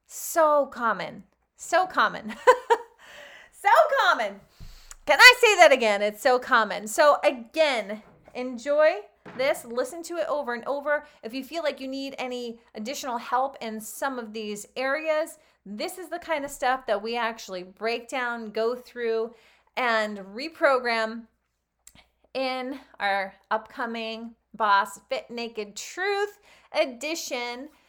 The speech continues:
that's happening in just a few weeks. So if you want me, more information about that,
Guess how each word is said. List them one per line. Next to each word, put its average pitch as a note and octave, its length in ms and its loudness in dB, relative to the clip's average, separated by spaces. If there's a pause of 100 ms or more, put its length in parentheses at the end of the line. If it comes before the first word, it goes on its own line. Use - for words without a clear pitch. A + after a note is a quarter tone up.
(520)
that's A3+ 240 0
happening A3 600 -6
in A3 140 -10
just A3 280 -2
a A3 60 -4
few A3 280 -12
weeks. G3+ 280 -12
So G#3 60 -10
if G3 120 -12
you A#3+ 40 -10
want A3+ 160 -4
me, B3 120 -8
more A3+ 260 -8
information A3 560 -10
about F3 400 -4
that, B3 460 0